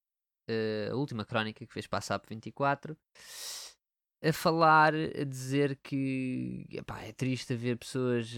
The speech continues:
a fazer festas ilegais e não sei o quê. Pá, confesso que não li, estou-me meio a cagar para o Diogo Faro. Ehm, tudo muito giro a criticar as pessoas que, que fazem festas ilegais e bem,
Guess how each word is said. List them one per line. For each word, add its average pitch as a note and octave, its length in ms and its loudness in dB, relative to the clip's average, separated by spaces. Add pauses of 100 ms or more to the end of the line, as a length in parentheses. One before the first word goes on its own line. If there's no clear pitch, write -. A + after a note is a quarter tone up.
(180)
a A#2 40 0
fazer A#2+ 300 -4
festas A#2 400 -4
ilegais C#3+ 960 6
e A#2 40 -6
não A2+ 200 -6
sei A2+ 180 -8
o - 40 -10
quê. D3+ 420 2
Pá, F#2+ 120 -8
confesso A#2+ 380 0
que - 60 -10
não A#2+ 140 0
li, C#3 140 0
estou-me A2+ 360 -4
meio A2 140 0
a G#2+ 40 -4
cagar G#2+ 300 -2
para G#2+ 100 -4
o G2 40 -2
Diogo G2 220 -6
Faro. - 180 -14 (760)
Ehm, B2+ 800 4 (960)
tudo E3 180 -2
muito F#3 180 0
giro D3 200 4
a - 20 2
criticar A#2+ 400 2
as A#2 100 -4
pessoas C3 600 -2 (100)
que, C3+ 220 -4
que - 80 -16
fazem C3+ 260 0
festas C3+ 360 -2
ilegais F3 440 2
e C#4 80 4
bem, G3+ 320 2